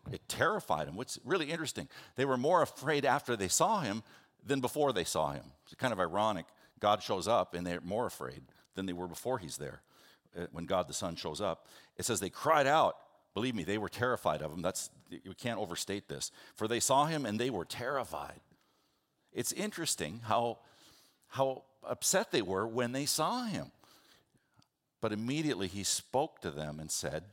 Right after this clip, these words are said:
"Take heart, it is I." And the English translations don't render that as clear as it was really stated. He gave them the same statement. It's, it's, it's reconstructed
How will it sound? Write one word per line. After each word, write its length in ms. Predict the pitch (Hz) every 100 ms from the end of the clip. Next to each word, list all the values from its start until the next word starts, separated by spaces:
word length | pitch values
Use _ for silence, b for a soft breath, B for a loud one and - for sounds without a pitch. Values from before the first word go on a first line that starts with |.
| _ _ -
"Take 260 | 95 87
heart, 520 | - 139 110 90 - - b b b b b -
it 140 | 101
is 140 | 98 101
I." 420 | 127 120 71 69 _ b b b b _
And 300 | 107 113 107 - 107 123 110
the 100 | 117
English 300 | 139 151 -
translations 640 | 127 120 123 131 117 87
don't 260 | 107 113 104
render 320 | 107 123 123
that 220 | 98 92
as 160 | 92 -
clear 480 | - 135 101 92 - -
as 140 | 87
it 100 | 95 - -
was 160 | 92
really 240 | 98 92 82
stated. 540 | - 110 113 76 92 _ B B B B
He 160 | - 143
gave 380 | 117 147 160
them 200 | 101 95
the 100 | 87
same 340 | - 113 127 151
statement. 580 | - 120 95 90 110 - _ _ -
It's, 240 | 104 - -
it's, 240 | 95 - -
it's 160 | 90
reconstructed 800 | 95 143 98 - - 131 - 82